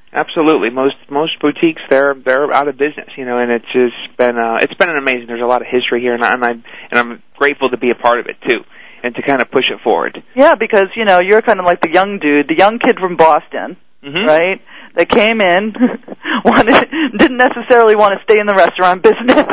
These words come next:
Speaker 1: That's true.
Speaker 2: <laughs> Um, you know, because the Uber agent actually has a family that are famous restaurateurs, but we won't talk about that today.
Speaker 1: Okay.
Speaker 2: Um, and,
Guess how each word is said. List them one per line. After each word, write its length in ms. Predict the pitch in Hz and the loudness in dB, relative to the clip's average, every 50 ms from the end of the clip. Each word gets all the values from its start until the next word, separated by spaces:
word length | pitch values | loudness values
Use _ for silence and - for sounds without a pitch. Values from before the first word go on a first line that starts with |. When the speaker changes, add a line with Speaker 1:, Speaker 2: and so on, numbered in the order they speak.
| 311 - | -4 -2
Speaker 1:
That's 240 | - - - - - | -2 -2 0 0 0
true. 300 | - - - - - 214 - - - - - | 2 2 2 0 0 0 -2 -4 -4 -4 -6
Speaker 2:
<laughs> 40 | 311 - - - - - - - - - - 330 285 - | -10 -10 -10 -12 -14 -10 -6 -2 0 0 2 2 2 2
Um, 400 | 320 311 233 226 214 240 196 185 185 196 202 - - - - - | 2 4 4 4 4 2 0 -2 -4 -8 -10 -12 -12 -16 -20 -12
you 140 | 135 135 196 165 | -6 -2 0 2
know, 240 | 147 147 147 160 160 | 4 4 4 2 0
because 260 | 196 180 - 196 165 - - - - _ _ _ - | -2 0 0 0 0 -2 -6 -20 -20 _ _ _ -2
the 60 | 208 | 2
Uber 260 | 208 214 220 175 180 | 2 2 4 4 4
agent 320 | 165 170 175 170 165 160 151 | 4 2 2 0 0 0 2
actually 320 | 147 156 - - 180 170 | 0 0 0 0 0 2
has 120 | 180 151 - | 2 2 0
a 60 | 147 - - - | -2 -4 -2 0
family 460 | 170 156 156 160 151 143 135 139 135 | 0 2 2 0 0 -2 -2 0 2
that 300 | 131 139 131 131 127 - - | 2 2 4 2 0 -2 -4
are 100 | 151 147 - - | -6 -6 -2 0
famous 300 | - 220 233 220 208 180 - - | 0 2 2 0 -2 -4 -2 0
restaurateurs, 760 | 156 139 - - - 139 127 123 - - 147 131 131 123 120 - | 0 0 0 -2 -4 -2 -2 -4 -2 0 2 2 2 2 0 0
but 60 | - 170 | 2 2
we 80 | 220 | 4
won't 200 | 233 240 220 202 - | 4 4 2 2 0
talk 180 | - 139 - - | -4 -4 -4 -4
about 220 | - 107 107 - | -4 -4 -2 -2
that 160 | - - - | -2 -4 -4
today. 340 | - - - 76 73 220 - | -4 -2 -2 0 0 -2 -4
Speaker 1:
Okay. 500 | - - - - - - - - - - - 170 | -8 -12 -12 -8 -4 -4 -4 -4 -2 2 2 4
Speaker 2:
Um, 640 | 170 170 170 170 170 165 165 165 165 170 170 170 | 4 4 4 2 2 2 0 0 -2 -6 -8 -4
and, 560 | - 190 190 180 175 175 170 170 170 175 180 | 0 2 2 4 4 4 2 2 0 -2 -6